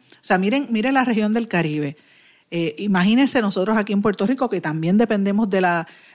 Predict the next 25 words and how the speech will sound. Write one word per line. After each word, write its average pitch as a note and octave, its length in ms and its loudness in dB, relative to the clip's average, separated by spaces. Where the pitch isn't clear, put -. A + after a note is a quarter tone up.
de F3+ 140 0
la F#3 60 2
importación F3+ 600 2
de G3 60 2
alimentos, G3 680 2
y F#3+ 160 0
eso C4 220 2
sí B3 160 -2
que A#3 80 0
es A3 40 2
una G#3+ 160 2
preocupación, F#3 480 0
aunque F#3 280 -2
nosotros F3+ 420 -4
estamos G3 420 -2
bajo, F#3+ 420 -2
eh, D#3+ 120 -4
bandera E3+ 420 2
de G#3 60 4
los G3+ 120 2
Estados G3 380 0
Unidos, C4 300 0
somos F#3+ 220 -6
su F#3+ 100 -6
colonia, A#3 540 -2